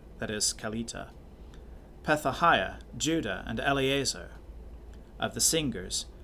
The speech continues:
Eliashib. Of the gatekeepers, Shallum, Telem, and Uri. And of Israel, of the sons of Parosh, Ramiah, Isaiah, Malchijah, Mijamin, Eleazar,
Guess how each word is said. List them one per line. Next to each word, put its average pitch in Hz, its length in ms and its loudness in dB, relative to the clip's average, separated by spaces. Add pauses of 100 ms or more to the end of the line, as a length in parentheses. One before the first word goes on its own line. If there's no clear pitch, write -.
(200)
Eliashib. 127 680 6 (720)
Of 117 100 2
the 127 80 4
gatekeepers, 113 800 4 (120)
Shallum, 156 640 6 (120)
Telem, 123 440 4 (120)
and 123 220 2
Uri. 123 360 2 (960)
And 135 100 6
of 139 140 10
Israel, 127 460 6 (180)
of 120 100 0
the 127 60 0
sons 147 360 6
of 127 100 2
Parosh, 127 600 2 (400)
Ramiah, 147 680 6
Isaiah, 123 560 4 (460)
Malchijah, 151 800 6 (960)
Mijamin, 117 760 4 (300)
Eleazar, 143 720 4